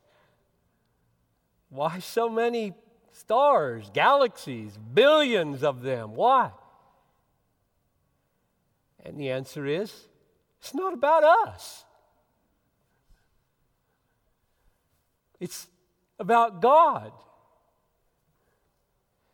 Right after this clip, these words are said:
And it's an understatement. God created us to know Him and love Him and show Him, and then He gave us a little hint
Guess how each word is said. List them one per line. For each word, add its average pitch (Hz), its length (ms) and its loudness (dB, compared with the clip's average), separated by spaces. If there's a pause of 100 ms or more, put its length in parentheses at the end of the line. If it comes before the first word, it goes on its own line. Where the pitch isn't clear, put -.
(1160)
And 196 200 -2
it's 214 160 -4
an 220 100 4
understatement. 214 880 0 (3250)
God 233 420 4
created 247 600 -2
us 247 220 0
to 180 160 -10
know 196 400 2
Him 254 400 2
and 170 180 -8
love 247 300 4
Him 247 360 0 (200)
and 165 180 -4
show 240 520 2
Him, 254 500 0 (200)
and 175 160 -6
then 226 140 0
He 254 60 -4
gave 247 240 2
us - 160 -4
a - 20 -4
little 302 240 2
hint 269 460 2